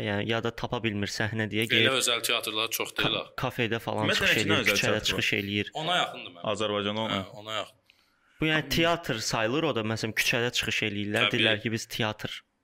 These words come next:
Speaker 1: qruppasıyıq.
Speaker 2: Teatrın ümumiyyətlə növləri çoxdur, problem ondadır.
Speaker 1: Hı hı.
Speaker 2: Biz Azərbaycanda teatrdan danışırıq.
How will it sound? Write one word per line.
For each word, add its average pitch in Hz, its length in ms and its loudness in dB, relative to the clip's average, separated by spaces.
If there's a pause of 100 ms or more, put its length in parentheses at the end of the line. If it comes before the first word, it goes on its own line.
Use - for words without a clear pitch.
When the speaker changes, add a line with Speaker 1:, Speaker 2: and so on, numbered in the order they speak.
(120)
Speaker 1:
qruppasıyıq. - 720 -6
Speaker 2:
Teatrın 165 500 2
ümumiyyətlə 127 420 0 (540)
növləri 113 360 2
çoxdur, 127 500 -2 (160)
problem 139 420 0
ondadır. 95 400 -2
Speaker 1:
Hı 131 60 4
hı. 131 40 -4
Speaker 2:
Biz 131 180 0 (300)
Azərbaycanda 123 640 0
teatrdan 110 520 -4
danışırıq. 98 360 -4